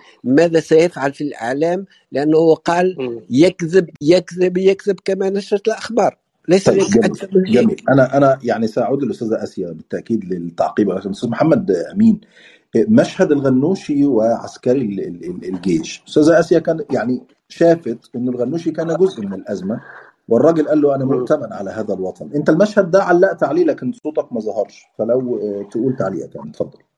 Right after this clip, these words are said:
Speaker 2: استف-، استفزني جدًا أستاذ أسامة، لأنه، يعني، هذا العسكري اللي بيقول: "أنا مؤتمن على هذا الوطن"،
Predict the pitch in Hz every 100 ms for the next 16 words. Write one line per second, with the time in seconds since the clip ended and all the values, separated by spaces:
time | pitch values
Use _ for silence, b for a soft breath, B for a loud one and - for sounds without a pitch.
0 | - - - 151 202 139 131 - 196 160
1 | 143 147 143 117 123 123 - 143 135 123
2 | 120 127 123 117 123 131 156 143 156 -
3 | 131 117 131 127 127 123 - 135 117 113
4 | 123 117 120 117